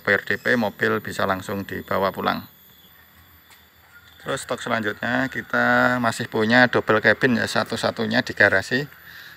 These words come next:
tahun dua ribu dua belas ya, ini tipe X L S. Interior ori ya, sudah di cover, ini aki sudah baru ya. Aki baru, sudah T V ya. Empat kali empat aktif.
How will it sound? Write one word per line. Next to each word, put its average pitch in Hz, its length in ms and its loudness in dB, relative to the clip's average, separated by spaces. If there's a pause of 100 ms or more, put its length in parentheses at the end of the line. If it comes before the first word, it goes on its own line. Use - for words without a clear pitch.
(120)
tahun 127 240 0
dua 113 160 6
ribu 113 260 2 (720)
dua 110 160 2
belas 120 320 6
ya, - 80 -8
ini 110 160 -8
tipe - 160 -12 (160)
X - 240 2
L 110 160 0
S. - 480 -2 (800)
Interior 110 400 0
ori 113 280 2
ya, 107 120 4
sudah - 240 -8
di - 160 -12
cover, 113 400 2
ini 104 240 -2
aki 104 320 -6
sudah 104 240 -8
baru 98 480 0
ya. 98 80 6 (1120)
Aki - 200 -12
baru, 120 760 -4 (880)
sudah - 280 -8
T 101 200 -6
V - 100 -12 (300)
ya. 104 160 2 (800)
Empat - 160 -4
kali 98 240 -2
empat - 240 2
aktif. 123 840 -2